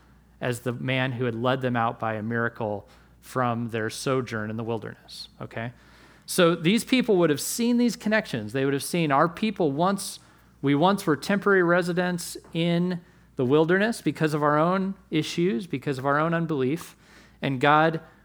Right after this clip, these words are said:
graciously delivered us anyway through a man whose name was "The Lord is our salvation." And they would have seen some connections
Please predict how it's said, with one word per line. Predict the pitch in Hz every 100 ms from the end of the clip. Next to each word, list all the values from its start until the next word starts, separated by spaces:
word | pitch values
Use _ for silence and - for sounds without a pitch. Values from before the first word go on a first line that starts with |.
| -
graciously | 123 143 208 - 202 - 196 185
delivered | 160 160 185 190
us | 196 196
anyway | 165 139 120 120
through | 135 - 160 160 165
a | -
man | 143 147 147 151
whose | 127 117 131
name | 123 127 127
was | 113
"The | 107
Lord | 110 123 123
is | 113
our | 117
salvation." | 117 123 110 110 107 - 110
And | 120
they | 123
would | 139
have | 139
seen | - 196 185
some | 185 180
connections | - 175 170 127 107 -